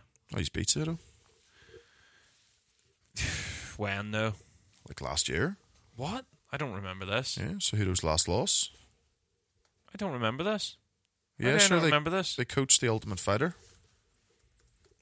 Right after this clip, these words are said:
Speaker 1: And then Benavidez beat him. It was a decision.
Speaker 2: My goodness. So it was. Split decision nonetheless as well. That's three years ago now. Cejudo was deducted a point,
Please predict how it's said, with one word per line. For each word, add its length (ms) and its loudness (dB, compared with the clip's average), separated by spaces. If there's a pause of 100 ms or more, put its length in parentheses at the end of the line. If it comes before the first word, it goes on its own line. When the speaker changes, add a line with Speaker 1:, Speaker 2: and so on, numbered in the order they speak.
(140)
Speaker 1:
And 80 -2
then 400 0 (140)
Benavidez 520 0
beat 160 -2
him. 260 -8 (420)
It 80 -16
was 120 4
a 60 2
decision. 520 4 (1500)
Speaker 2:
My 200 -8
goodness. 600 -6 (260)
So 200 -4
it 60 -4
was. 240 0
Split 380 -2
decision 400 -6
nonetheless 480 -4
as 100 -4
well. 300 -2 (760)
That's 240 -6
three 180 -8
years 200 -6
ago 160 -8
now. 220 -6 (720)
Cejudo 380 2
was 100 -2
deducted 500 -6
a 40 -8
point, 340 -4